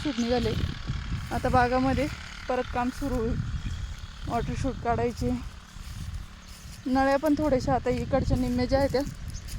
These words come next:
बांधायच्या राहिले. हे बघ, इकडच्या,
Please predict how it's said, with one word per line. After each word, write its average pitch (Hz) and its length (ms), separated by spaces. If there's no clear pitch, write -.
बांधायच्या 247 460
राहिले. 262 320
हे 233 180
बघ, 214 260
इकडच्या, 254 460